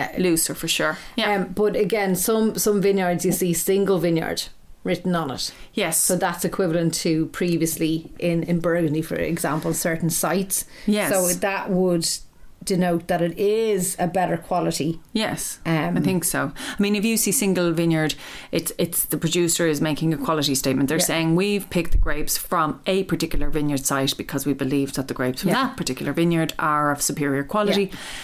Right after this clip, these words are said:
Speaker 2: Similarly, if you see single estate, okay, it's not, they're not grapes from one particular vineyard site, but they're from vineyards that the estate owns and controls.
Speaker 1: Mm-hmm.
Speaker 2: As
Speaker 1: Yeah.
Speaker 2: opposed to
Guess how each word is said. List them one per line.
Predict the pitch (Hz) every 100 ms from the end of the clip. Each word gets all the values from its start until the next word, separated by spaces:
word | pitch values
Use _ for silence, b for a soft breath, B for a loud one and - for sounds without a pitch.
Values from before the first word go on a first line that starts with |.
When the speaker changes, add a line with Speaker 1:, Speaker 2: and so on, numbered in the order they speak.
| B
Speaker 2:
Similarly, | - 247 247 247 220 202
if | 175
you |
see | 165 170
single | - 170 151
estate, | 151 - 180 147
okay, | - 165 160
it's | 156
not, | 170 165 156 -
they're | 160
not | 165 160
grapes | 156 151 -
from | 160 156
one | 165 165 160 156
particular | - - - - -
vineyard | 233 233 156 -
site, | 151 151 143
but | 165 147 -
they're | 160 156
from | - 170 165 165 156 B B
vineyards | 180 196 208 180 160 156 -
that | 160 151 -
the | 156
estate | 143 - 165 165 151 - 185
owns | 185 226 214
and | 190 180
controls. | 165 156 - - - -
Speaker 1:
Mm-hmm. | 190 165 185 185 - - - 180
Speaker 2:
As | 180
Speaker 1:
Yeah. | 160
Speaker 2:
opposed | 160 180 - -
to | 175 160 156